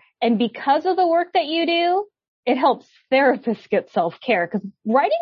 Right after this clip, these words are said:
is a lot of work. And I remember when I think back to when I was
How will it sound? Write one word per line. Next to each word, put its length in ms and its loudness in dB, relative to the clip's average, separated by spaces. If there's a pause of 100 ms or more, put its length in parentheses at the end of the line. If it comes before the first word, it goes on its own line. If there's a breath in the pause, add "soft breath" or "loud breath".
is 80 -2
a 60 2
lot 220 4
of 80 4
work. 240 2
And 120 -2
I 80 0
remember 460 -2 (320 soft breath)
when 180 2
I 120 0
think 260 -4
back 240 -4 (140)
to 500 0 (840)
when 140 4
I 180 4
was 340 2